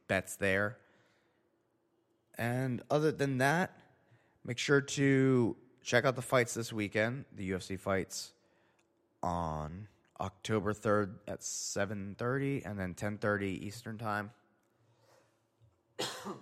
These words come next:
Let's see. Wait, hold on. There might be Bellator cards. Or there might be a Bellator this weekend. Okay, yeah. Uh,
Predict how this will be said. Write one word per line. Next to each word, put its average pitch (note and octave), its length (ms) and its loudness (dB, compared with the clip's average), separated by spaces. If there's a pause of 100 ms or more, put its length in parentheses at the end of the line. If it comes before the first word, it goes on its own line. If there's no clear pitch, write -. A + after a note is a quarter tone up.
(260)
Let's - 160 -14
see. - 80 -12
Wait, C2 240 -12
hold E2+ 160 -4
on. C2 80 -8
There G#2 80 -4
might E3+ 180 0
be G2+ 80 -6
Bellator E2+ 340 -2
cards. - 340 -12
Or - 180 -12 (4000)
there B2 100 -6
might A2+ 140 4
be E2 80 -2
a D#2 40 0
Bellator D#2+ 520 -2 (140)
this - 160 -14
weekend. D2+ 260 -10 (100)
Okay, E2 260 -6
yeah. E2 180 -4 (440)
Uh, B2 360 4